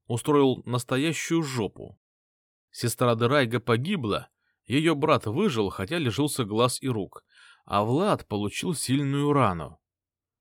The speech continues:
И год после войны жил на юге, чтобы вылечиться. А мы думали, что он того, умер. Потом удивились, когда он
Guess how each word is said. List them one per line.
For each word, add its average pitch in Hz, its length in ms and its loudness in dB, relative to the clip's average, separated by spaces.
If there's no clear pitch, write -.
И 123 120 -2
год 139 340 2
после 113 300 -4
войны 127 420 0
жил 123 220 2
на 131 200 -2
юге, 104 520 -2
чтобы 120 340 -6
вылечиться. - 640 -6
А 90 120 -4
мы 175 140 0
думали, 190 320 2
что 180 260 2
он 185 160 2
того, 127 500 2
умер. 127 460 2
Потом 147 320 0
удивились, 165 520 2
когда 110 320 2
он 104 340 4